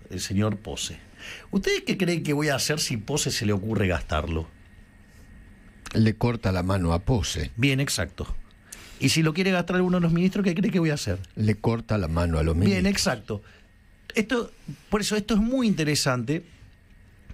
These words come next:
Speaker 1: Lo voy a contar con una anécdota. Quizás Willy lo haya leído.
Speaker 2: Mire que va a tener a los gobernadores, a todos los gobernadores, que los tiene todos en contra.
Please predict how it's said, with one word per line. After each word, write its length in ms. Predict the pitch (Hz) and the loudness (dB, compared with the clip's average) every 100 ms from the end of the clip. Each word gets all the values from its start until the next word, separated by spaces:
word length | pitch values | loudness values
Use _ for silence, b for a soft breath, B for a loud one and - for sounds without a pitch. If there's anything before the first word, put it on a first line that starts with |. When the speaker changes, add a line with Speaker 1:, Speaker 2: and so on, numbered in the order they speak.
| - B B B - - - - - | -18 B B B -20 -20 -20 -14 0
Speaker 1:
Lo 140 | 196 | 2
voy 100 | 262 | 2
a 40 | - | -2
contar 280 | 185 214 | -2 -2
con 140 | 208 165 | 0 0
una 140 | 151 | 2
anécdota. 500 | 117 98 87 85 90 | 2 0 -2 -4 -4
Quizás 280 | 104 139 165 160 | -4 0 2 2
Willy 260 | 170 160 | 0 0
lo 120 | 113 | 0
haya 200 | 117 113 | 0 0
leído. 260 | 101 87 80 | 0 0 2
Speaker 2:
Mire 200 | 123 135 | 4 4
que 100 | 107 | 2
va 80 | 113 | 2
a 40 | |
tener 200 | 107 110 | 2 2
a 40 | 107 | 4
los 140 | 101 | 2
gobernadores, 800 | 95 95 98 104 123 110 85 - | 2 2 4 4 4 0 -4 -8
a 100 | - | -8
todos 520 | - 123 120 82 - - | -2 0 0 -2 -8 -6
los 80 | 92 | -2
gobernadores, 420 | 90 87 95 117 | 0 2 2 2
que 80 | 90 | 0
los 100 | 85 | -2
tiene 200 | - 101 | 0 0
todos 280 | 113 101 90 | 2 0 0
en 100 | 95 | 0
contra. 400 | 147 139 82 | 0 0 0